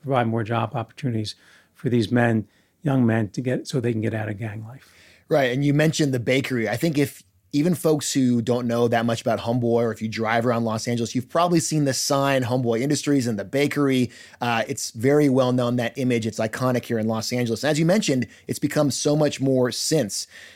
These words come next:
Speaker 2: You know, for this series, Tom, we've been talking a lot about, uh, Los Angeles and the positives. And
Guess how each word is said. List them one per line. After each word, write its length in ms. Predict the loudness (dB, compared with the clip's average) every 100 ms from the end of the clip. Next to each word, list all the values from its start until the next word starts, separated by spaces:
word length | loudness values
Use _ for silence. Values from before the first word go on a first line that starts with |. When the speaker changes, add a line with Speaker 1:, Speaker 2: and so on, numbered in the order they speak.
| -20 _
Speaker 2:
You 100 | 0
know, 80 | 2
for 160 | 4 4
this 180 | 2 2
series, 680 | 2 2 4 4 2 -2
Tom, 340 | -2 2 2 4
we've 120 | 2
been 120 | 2
talking 400 | 0 -2 0 -2
a 20 |
lot 320 | 0 0 2
about, 580 | 2 0 0 -2 -4 -8 -10 -20 _ -8
uh, 320 | -4 -2 -4 -4
Los 340 | 0 0 0
Angeles 460 | -2 0 2 0 0
and 120 | -4
the 40 |
positives. 800 | -4 -4 -2 0 -2 -8 -10 -14 -14 _ -6
And 320 | -2 0 -2